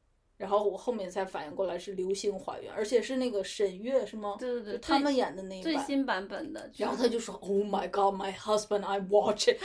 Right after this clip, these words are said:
Speaker 1: every day。” <laughs> 然后，然后我就想说，“You to me 了。” <laughs> 但是真的，他眼神中充满了，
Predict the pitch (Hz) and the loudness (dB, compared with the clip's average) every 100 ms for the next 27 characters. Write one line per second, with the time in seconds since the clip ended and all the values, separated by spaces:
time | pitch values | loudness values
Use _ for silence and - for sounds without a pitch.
0 | - - 302 - 233 226 262 247 247 302 | 0 8 8 10 6 6 4 4 4 8
1 | - - - - - - 311 320 - - | 8 6 0 -8 -10 -10 -6 -4 -6 -8
2 | 339 - - - - - - - 302 254 | -6 -6 -12 -10 -12 -10 -4 2 2 2
3 | - 254 262 254 - - - _ 262 262 | -4 -4 -4 -8 -12 -20 -20 _ 2 6
4 | 247 208 - 247 208 339 277 285 - - | 6 6 2 0 10 12 12 10 2 6
5 | 539 554 605 539 554 508 508 453 - 330 | 8 10 6 4 2 0 -4 -6 -2 -2
6 | - 330 - _ _ _ _ - - _ | -2 -6 -8 _ _ _ _ -20 -20 _
7 | - _ - _ - - 494 - - 494 | -20 _ -20 _ -20 2 2 2 -6 -12
8 | _ _ - - - - - 855 508 - | _ _ -20 -20 -20 -16 -4 0 0 4
9 | 403 370 339 - 277 330 339 370 311 294 | 8 8 6 -2 0 2 4 6 6 6
10 | 240 226 262 277 311 311 - 320 311 240 | 2 0 0 2 -2 -2 -4 0 2 0
11 | 220 | -2